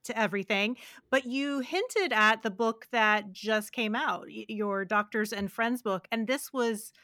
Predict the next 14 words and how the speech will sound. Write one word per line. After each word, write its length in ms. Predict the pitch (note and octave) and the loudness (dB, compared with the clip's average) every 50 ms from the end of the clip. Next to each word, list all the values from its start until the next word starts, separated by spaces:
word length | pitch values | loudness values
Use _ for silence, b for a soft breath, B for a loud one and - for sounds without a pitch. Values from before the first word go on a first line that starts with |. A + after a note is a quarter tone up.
| b b b b b | b b b b b
I 60 | - F3 | -14 -12
think, 260 | - - C4+ D4+ - | -6 -6 -6 -6 -4
maybe 300 | A#3+ A#3 A#3 A3+ A3+ A3 | -4 -2 -2 0 -2 -2
a 100 | G3 F#3 | -2 -4
month 440 | F3 F3+ F3+ F#3+ G3+ A3+ C4+ - - _ | -4 -4 -2 -2 -2 -2 -4 -6 -8 _
before 600 | C#4+ C4 - - C#4 B3+ B3+ B3+ B3+ B3+ B3+ B3 - | -6 -6 -6 -4 -2 0 0 0 0 0 -2 -2 -2
covid 380 | A#3 G#3+ G#3+ G#3+ A3+ A#3+ A3+ | -2 -2 0 0 -2 -4 -4
shut 240 | - - B3+ A#3+ A#3 | -2 0 0 0 0
everything 480 | - A3 G#3 A#3+ A#3+ A3 - B3 B3 B3 | 0 -4 -2 -2 -6 -4 -4 -4 -4 -2
down 380 | A#3 A#3+ A3+ A3 A#3+ D4+ F4 E4 | 0 0 0 0 0 -4 -6 -6
when 140 | B3+ A3 | -6 -4
you 160 | A3 A3+ A3+ A3+ | -4 -2 -2 -4
were 100 | A3 G#3+ | -4 -4
here 460 | G#3 A#3 A3 A3 A3 A3 A3 A3 | -2 -2 -2 0 0 -2 -4 -6